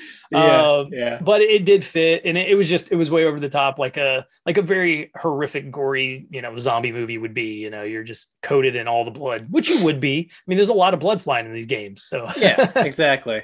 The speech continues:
Speaker 1: exactly.
Speaker 2: Um, well, how'd you think about the character models too? What was your thoughts on those guys?
Speaker 1: Uh, I mean, on par with the rest of the game, I thought. I, I think that their aesthetics are unique and,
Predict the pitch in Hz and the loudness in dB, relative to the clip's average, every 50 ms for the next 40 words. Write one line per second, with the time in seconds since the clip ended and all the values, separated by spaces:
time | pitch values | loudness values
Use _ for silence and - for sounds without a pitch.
0 | - _ - 135 120 123 123 120 117 113 - 110 104 104 110 - _ _ _ _ | -10 _ -14 -12 -8 -4 -4 -4 -4 -4 -6 -10 -12 -12 -14 -18 _ _ _ _
1 | _ _ _ _ _ _ - 165 160 170 160 156 147 139 135 135 131 117 - _ | _ _ _ _ _ _ -2 0 2 4 4 4 2 0 -2 -6 -10 -14 -16 _
2 | _ _ _ _ - 233 240 190 269 285 277 285 302 285 226 233 233 - 175 - | _ _ _ _ 2 2 4 4 4 2 2 2 0 0 0 0 -2 -2 -2 2
3 | - 196 196 190 - 160 160 147 143 139 135 120 - - - 175 165 143 127 117 | 2 2 2 2 0 -2 0 2 2 2 2 0 -2 -6 -2 -2 0 0 0 -2
4 | 120 151 160 151 131 151 143 131 - 139 131 127 - 127 120 123 123 131 123 135 | -2 -4 -4 -4 -4 -4 -4 -2 0 0 0 0 -2 -6 -6 -4 -6 -6 -6 -6
5 | 123 110 107 104 98 - - - _ _ _ _ _ _ _ _ _ _ - _ | -8 -8 -8 -10 -12 -14 -18 -20 _ _ _ _ _ _ _ _ _ _ -20 _
6 | _ _ - 208 262 262 233 208 - - 156 170 220 226 220 214 214 220 208 190 | _ _ -2 0 2 2 0 0 -2 -2 -2 0 0 2 2 2 0 0 -2 -6
7 | - _ _ _ _ _ _ _ _ _ _ _ 156 180 196 202 - - 180 170 | -8 _ _ _ _ _ _ _ _ _ _ _ 0 0 0 -2 -2 -2 0 0
8 | 180 175 175 170 - 151 135 135 151 - 165 156 135 127 127 139 160 170 170 - | 0 0 -2 -2 -2 -2 -2 -2 -2 -2 -4 -4 -2 -2 -2 -2 -2 -6 -4 -2
9 | 196 196 208 208 185 - - 143 143 147 156 147 147 - 151 143 143 139 - _ | 0 0 0 0 -2 -6 -6 -8 -6 -4 -4 -4 -2 -2 -2 -2 -2 -6 -10 _
10 | - 139 139 139 147 135 131 131 - - 127 131 135 135 - 143 127 127 127 123 | -4 -4 -2 -2 -2 -2 -2 -2 -2 -2 0 0 -2 -4 -4 -4 -2 -2 -2 -4
11 | 123 135 131 123 123 120 131 135 135 - 135 120 120 123 | -4 -6 -6 -6 -4 -4 -4 -4 -4 -6 -6 -8 -8 -10